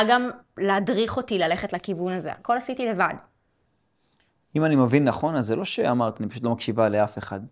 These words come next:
Speaker 2: אני פשוט הולכת אחרי החלום ש-, ש-, אחרי החלום שאני רוצה ורואה את עצמי בו, ומקשיבה לאנשים שאני רואה שהגשימו אותו.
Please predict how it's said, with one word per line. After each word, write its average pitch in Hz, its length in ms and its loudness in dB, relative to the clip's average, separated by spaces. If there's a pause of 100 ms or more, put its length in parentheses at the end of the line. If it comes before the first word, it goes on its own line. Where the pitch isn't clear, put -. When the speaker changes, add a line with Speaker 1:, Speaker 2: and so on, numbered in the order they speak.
(120)
Speaker 2:
אני 120 120 -4
פשוט - 180 -12
הולכת 127 320 -2
אחרי 123 200 0
החלום 123 340 -2
ש-, - 100 -6 (240)
ש-, - 140 -6 (120)
אחרי 135 180 6
החלום 123 300 6
שאני 113 280 2
רוצה 113 420 6
ורואה 104 360 6 (220)
את - 100 -8
עצמי 135 280 0
בו, 233 240 2 (440)
ומקשיבה 113 460 2
לאנשים 160 400 -2
שאני 143 320 0
רואה 123 320 6
שהגשימו 127 520 4
אותו. 87 240 -2